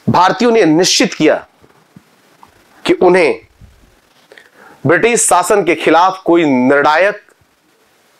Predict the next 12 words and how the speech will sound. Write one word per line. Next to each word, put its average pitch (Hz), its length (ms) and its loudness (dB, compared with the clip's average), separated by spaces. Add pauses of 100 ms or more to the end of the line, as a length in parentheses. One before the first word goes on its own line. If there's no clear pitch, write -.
जंग 165 520 0 (300)
लड़नी 127 440 2
ही 190 160 0
होगी। 123 300 -2 (1500)
प्यारे 143 220 2
दोस्तों, 151 340 -2 (1500)
इसी 190 300 -2
क्रम 151 260 0
में 127 260 0 (2250)
महात्मा 175 460 0
गांधी 160 340 0
ने 127 200 0